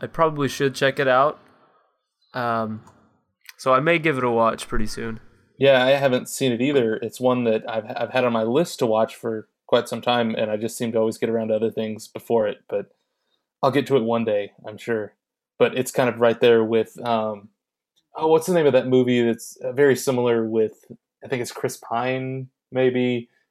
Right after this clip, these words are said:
Speaker 2: Reese Witherspoon, This Means War. They're like
Speaker 1: Tom Hardy?
Speaker 2: Yeah, yeah, yeah.
Speaker 1: That's, it's funny 'cause that's always what I think of every time I think of, uh, Mister and Missus Smith.
Speaker 2: Mm-hmm. Maybe I'll do a double feature someday, I don't know.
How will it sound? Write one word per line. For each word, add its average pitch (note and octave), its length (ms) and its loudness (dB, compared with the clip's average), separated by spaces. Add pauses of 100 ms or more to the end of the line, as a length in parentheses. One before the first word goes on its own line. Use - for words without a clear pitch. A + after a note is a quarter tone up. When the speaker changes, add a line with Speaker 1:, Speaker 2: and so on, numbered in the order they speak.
(140)
Speaker 2:
Reese A#2+ 240 2
Witherspoon, B2+ 720 2
This A#2+ 180 -2
Means A#2+ 220 -4
War. A#2 420 0
They're A#2+ 120 -6
like A2 160 -6 (280)
Speaker 1:
Tom D3 280 -2
Hardy? D3+ 460 0 (220)
Speaker 2:
Yeah, D#3+ 380 6
yeah, B2+ 140 6
yeah. A2+ 300 2 (960)
Speaker 1:
That's, D#3 320 2 (220)
it's D3 240 0
funny F3 320 4
'cause C#3+ 180 -10
that's E3 280 4 (120)
always D#3 480 6
what D3 120 2
I C#3 120 6
think C#3 280 0
of B2+ 120 0
every C#3 280 2
time B2+ 280 2
I A#2+ 300 2 (380)
think A#2+ 240 -2
of, A2+ 140 0
uh, G#2+ 220 4
Mister A2+ 280 -2
and A2+ 100 -2
Missus A2+ 260 -4
Smith. A2 560 -8
Speaker 2:
Mm-hmm. B2+ 320 -2 (1200)
Maybe A#2+ 160 2
I'll A2 80 6
do A2+ 160 2
a G#2+ 40 -2
double G#2+ 220 0
feature G#2+ 300 -10
someday, G2 380 -6
I - 20 -8
don't G2 140 -10
know. G#2 220 -14